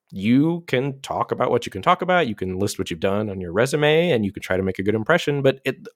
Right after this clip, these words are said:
those decisions are in other people's control. And that's something that's so refreshing about,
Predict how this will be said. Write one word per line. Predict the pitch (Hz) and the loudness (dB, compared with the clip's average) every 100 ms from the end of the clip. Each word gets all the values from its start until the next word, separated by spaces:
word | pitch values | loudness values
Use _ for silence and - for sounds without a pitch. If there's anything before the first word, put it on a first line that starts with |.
| _ | _
those | 156 226 | 4 4
decisions | 240 214 131 151 127 98 98 | 4 2 2 2 2 2 2
are | 98 101 | 2 2
in | 107 107 104 104 _ - _ _ _ | 4 4 4 0 _ -20 _ _ _
other | 107 110 107 | 2 4 4
people's | 110 - 98 92 | 2 2 0 0
control. | 90 87 98 131 170 | -2 2 4 4 2
And | 120 143 | 2 2
that's | 196 | 2
something | - 254 214 | 0 2 2
that's | 110 - | 2 0
so | - 104 | 2 2
refreshing | 113 98 - 127 - 107 | 4 2 0 0 2 0
about, | 90 92 92 98 | 2 4 4 2